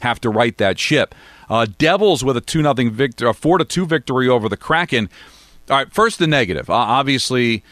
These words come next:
uh, what's happening with, um, Jack Hughes,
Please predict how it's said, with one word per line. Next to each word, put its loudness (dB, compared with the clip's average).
uh, 2
what's -2
happening -2
with, -2
um, 0
Jack -2
Hughes, -2